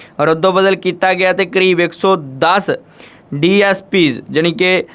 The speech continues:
ਉਪ ਪੁਲਿਸ ਕਪਤਾਨਾਂ ਦੇ ਤਬਾਦਲੇ ਕੀਤੇ ਗਏ ਨੇ। ਲੋਕ ਸਭਾ ਚੋਣਾਂ ਮਗਰੋਂ ਇਹ ਪਹਿਲੀ ਵੱਡੀ ਤਬਦੀਲੀ ਹੈ।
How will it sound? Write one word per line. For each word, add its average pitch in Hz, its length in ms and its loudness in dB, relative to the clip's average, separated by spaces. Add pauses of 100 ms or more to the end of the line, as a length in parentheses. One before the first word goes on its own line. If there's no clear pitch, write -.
(440)
ਉਪ 208 260 0
ਪੁਲਿਸ 208 320 0
ਕਪਤਾਨਾਂ 180 480 0
ਦੇ 185 120 2
ਤਬਾਦਲੇ 156 460 2
ਕੀਤੇ 123 300 -6
ਗਏ 156 180 -2
ਨੇ। 147 200 -2 (600)
ਲੋਕ 180 320 2
ਸਭਾ 226 260 2
ਚੋਣਾਂ 202 320 2
ਮਗਰੋਂ 208 380 4
ਇਹ 220 80 2
ਪਹਿਲੀ 220 360 2
ਵੱਡੀ 170 260 2
ਤਬਦੀਲੀ 156 520 0
ਹੈ। 139 140 0